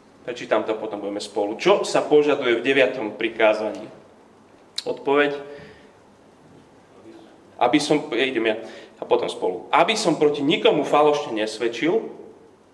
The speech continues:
ani neprekrúcal jeho slova, nikoho neohováral a neosočoval, nesúdil unáhlene a bez vypočutia,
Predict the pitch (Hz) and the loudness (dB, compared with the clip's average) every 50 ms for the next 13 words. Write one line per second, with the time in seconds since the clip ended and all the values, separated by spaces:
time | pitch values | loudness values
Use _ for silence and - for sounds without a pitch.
0 | _ _ _ - - 127 135 147 151 151 175 - - 156 147 - 151 139 127 - | _ _ _ -8 -4 0 2 4 4 4 4 4 4 2 2 0 -4 -6 -4 -4
1 | 139 123 123 123 127 131 123 - - 113 98 92 101 101 104 110 - - - - | -2 -2 0 0 -2 -2 -4 -4 -6 -6 -6 -4 -4 -4 -4 -6 -8 -12 -18 -20
2 | - - - - - _ _ _ _ _ _ _ _ _ - 156 160 - 165 151 | -20 -20 -20 -20 -20 _ _ _ _ _ _ _ _ _ -2 0 2 4 4 4
3 | 139 127 131 156 185 190 185 185 185 180 175 180 180 180 175 180 180 - 131 127 | 6 6 6 6 4 6 6 6 6 6 6 8 8 6 6 6 6 4 4 4
4 | 123 123 117 117 113 113 110 - 117 107 104 107 120 139 165 170 - - - - | 2 2 0 0 -2 -6 -6 -4 -2 0 2 2 2 2 2 -2 -6 -10 -14 -16
5 | - - - - _ _ _ _ _ _ _ _ _ _ _ _ _ _ _ - | -20 -20 -20 -20 _ _ _ _ _ _ _ _ _ _ _ _ _ _ _ 0
6 | 139 160 - - - 180 170 147 143 - 143 147 151 160 156 156 151 151 139 139 | 2 2 2 2 2 2 2 4 4 4 6 6 6 6 6 4 4 4 2 2
7 | 135 135 135 139 139 - 135 131 131 139 143 139 127 120 107 113 110 - - 117 | 2 2 0 -2 0 0 0 2 2 2 0 0 -2 -4 -4 -6 -6 -6 -8 -12
8 | - 120 131 151 170 - - | -10 -2 0 0 0 0 -2